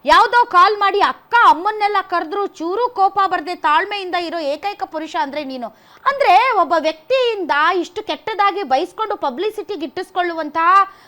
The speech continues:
ಒಂದು, ಒಂದು, ಒಂದು ದೈನೇಸಿ ಪರಿಸ್ಥಿತಿಗೆ ಪ್ರಿಯಾಂಕ್ ಖರ್ಗೆ ಬಂದಿಲ್ಲ ಅಂತ ನಾನು, not only ಪ್ರಿಯಾಂಕ್ ಖರ್ಗೆ, ಅದು ಯಾವುದೇ ಪಕ್ಷ ಆಗ್ಲಿ, ಯಾವುದೇ ಪಕ್ಷದವರಾಗ್ಲಿ,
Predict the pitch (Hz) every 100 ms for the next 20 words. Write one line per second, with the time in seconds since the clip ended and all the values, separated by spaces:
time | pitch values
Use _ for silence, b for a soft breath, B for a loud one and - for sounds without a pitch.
0 | B 330 349 370 330 302 302 320 294 254
1 | 196 214 240 262 240 247 220 196 180 349
2 | 508 539 508 381 359 381 330 311 277 285
3 | 359 349 285 277 254 254 262 233 269 240
4 | 214 240 262 285 415 440 339 311 302 294
5 | 233 196 b b 240 233 294 359 466 480
6 | 466 359 - 359 262 240 220 214 285 403
7 | 427 320 - 302 277 247 240 214 311 349
8 | - _